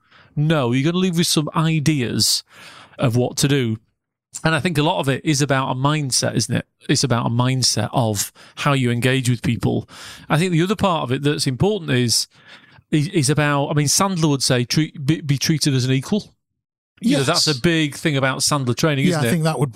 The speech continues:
Speaker 2: that's very Sandler.
Speaker 1: And it, it, it's sort of got that Sandlery thing to it. And we'll get into the actual book, I guess, in a minute.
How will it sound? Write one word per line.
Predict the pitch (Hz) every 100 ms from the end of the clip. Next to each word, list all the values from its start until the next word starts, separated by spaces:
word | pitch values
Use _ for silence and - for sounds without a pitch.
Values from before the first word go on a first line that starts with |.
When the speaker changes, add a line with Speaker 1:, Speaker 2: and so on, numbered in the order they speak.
| -
Speaker 2:
that's | 165 -
very | 151 143 139
Sandler. | - 135 127 120 110 _ _ - - _ _ - - -
Speaker 1:
And | 170 170
it, | 170 -
it, | 165 - - _ -
it's | 175 -
sort | 202 196 170
of |
got | 151 143
that | 139
Sandlery | 139 - 156 139 131 131
thing | 117 175 151
to | 135 113
it. | 110 - _ - _ -
And | 175
we'll | 185 175
get | 185
into | 135
the | 139
actual | 131 131 127
book, | 151 143
I |
guess, | 123 107
in | 139
a |
minute. | 139 117